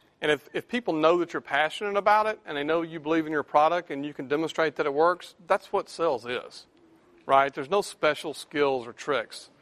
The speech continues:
It's understanding your product, knowing your product, being passionate about it, and being able to communicate it. And if you can do that, they'll buy from you. That's how you develop trust in people, right? So,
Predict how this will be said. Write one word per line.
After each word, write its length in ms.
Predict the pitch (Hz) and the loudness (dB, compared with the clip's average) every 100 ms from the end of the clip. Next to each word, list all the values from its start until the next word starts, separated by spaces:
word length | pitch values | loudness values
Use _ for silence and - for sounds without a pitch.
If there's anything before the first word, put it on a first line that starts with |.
| _ - _ _ | _ -20 _ _
It's 160 | - - | -4 4
understanding 480 | 170 175 - 175 160 | 4 4 -2 -2 -2
your 100 | 151 | 0
product, 340 | 160 147 147 | 4 4 4
knowing 160 | 143 147 | -2 -4
your 100 | 135 | -2
product, 340 | 147 139 131 | 2 2 2
being 180 | 135 131 | -2 -4
passionate 480 | 143 135 127 139 127 | -2 -2 -2 -6 -4
about 300 | 123 131 131 | 0 2 2
it, 80 | 139 | -2
and 80 | 120 | -6
being 220 | 135 135 | -4 -2
able 140 | 127 | -2
to 60 | 120 | -4
communicate 500 | - 127 123 - 120 | -8 -8 -6 -2 -2
it. 120 | 120 - | -2 -4
And 100 | 127 | -8
if 60 | |
you 80 | 127 | -6
can 120 | 143 | 0
do 140 | 143 190 | 4 6
that, 320 | 156 139 131 _ _ _ - | 6 4 0 _ _ _ -6
they'll 100 | 151 | 2
buy 220 | 143 160 | 4 4
from 200 | - 113 | 0 -6
you. 60 | |
That's 160 | 123 175 | -4 0
how 80 | 254 | 2
you 180 | 220 190 | 0 -2
develop 420 | 143 143 160 131 | -6 2 2 2
trust 280 | - 156 - | -4 -4 -4
in 120 | 120 | -14
people, 260 | 117 110 104 | -14 -14 -4
right? 320 | 120 147 165 _ _ _ _ _ _ _ _ _ _ | 2 2 2 _ _ _ _ _ _ _ _ _ _
So, 480 | - 165 151 143 | 6 8 8 2